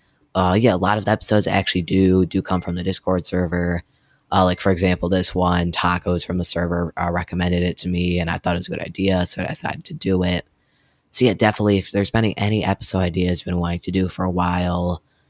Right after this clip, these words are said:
uh, this is definitely the time to do it, and join the Discord server and let me know. And there's a very good chance we'll actually do that episode on the podcast.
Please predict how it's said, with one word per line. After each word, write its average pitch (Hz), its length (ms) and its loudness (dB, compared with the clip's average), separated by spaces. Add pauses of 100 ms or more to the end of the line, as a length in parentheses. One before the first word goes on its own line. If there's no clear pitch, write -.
(180)
uh, 90 300 2
this 95 140 -2
is - 80 -6
definitely 92 320 0
the 87 100 -2
time 90 240 -4
to - 100 -12
do 95 240 2
it, 95 140 4
and 92 100 -2
join 90 140 -6
the 87 80 -8
Discord 95 380 -2
server 87 260 -4
and 87 80 -6
let 82 120 -8
me 87 100 -10
know. 92 460 2 (420)
And 98 100 2
there's 92 180 2
a 92 40 -2
very 92 160 4
good 85 140 -2
chance - 280 -2
we'll 78 120 -4
actually - 220 -8
do 92 120 0
that 87 160 0
episode 87 300 -4
on 82 60 -6
the 87 60 -14
podcast. 90 1040 -2